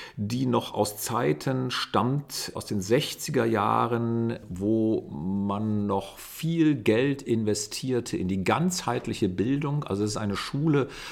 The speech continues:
wo selbstverständlich ein kleines Schwimmbad mit dran ist, eine Turnhalle, Sportplätze. Ja, ein Standard, der in der späteren D D R dann so nicht mehr, äh, gehalten werden konnte.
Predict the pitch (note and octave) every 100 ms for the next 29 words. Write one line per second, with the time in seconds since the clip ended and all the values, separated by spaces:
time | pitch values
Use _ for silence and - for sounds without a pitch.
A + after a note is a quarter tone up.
0 | - A#2 A2 C3+ G#3+ - D#3 - B2 B2+
1 | A#2+ A2 - G2 - F#2 F#2 F#2+ - -
2 | C3+ F3 C#3 B2+ - A#2 G2+ G2 G#2+ F2
3 | F2+ - - F2+ - - B2+ G#2 G2 G#2
4 | G2 - G2+ - - G2 - - F#2 -
5 | - - - - - G2 G2 F2 - A2+
6 | B2+ A#2 - G#2+ G2 G2 F#2+ - G2+ F#2+
7 | F#2 F2 F2+ F2+ - - C#3+ - A#2+ G#2+
8 | G2+ F2+ F#2+ F#2+ F2+ F2+ D#2+ G2 B2+ C#3
9 | - G#2 D3+ - C#3 C#3 C3 A2+ - G#2+
10 | G#2+ G#2 A#2 C#3 C3+ A#2+ A#2+ B2 A#2 -
11 | B2+ C3+ - C3